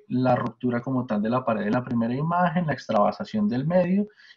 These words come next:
y también extravasación del medio en la, en la tercera imagen. Factores que predisponen la muerte. Entonces hay muchas escalas en la literatura que nos pueden llegar a predisponer, digamos, o como a dar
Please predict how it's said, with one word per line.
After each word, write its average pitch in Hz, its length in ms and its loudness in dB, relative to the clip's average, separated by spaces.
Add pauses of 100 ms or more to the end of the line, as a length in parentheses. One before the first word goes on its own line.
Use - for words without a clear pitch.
y 151 300 -2
también 110 280 0
extravasación 113 680 -4
del 104 160 0
medio 107 320 -2
en 107 60 -4
la, 104 140 -4
en 101 160 -12
la 92 120 -14
tercera - 340 -20
imagen. - 320 -20 (3000)
Factores 185 720 6
que 220 140 6
predisponen 185 1040 4
la 175 80 4
muerte. 175 420 4
Entonces 160 440 -2
hay 202 160 6
muchas 208 400 6
escalas 151 500 -2
en 180 140 -2
la 175 80 -2
literatura 135 840 -6 (880)
que 165 100 0
nos 151 200 0
pueden 131 280 0
llegar 143 280 -2
a 120 160 2
predisponer, 123 920 0
digamos, 135 380 0
o 147 100 2
como 113 320 2
a 107 80 4
dar 104 240 2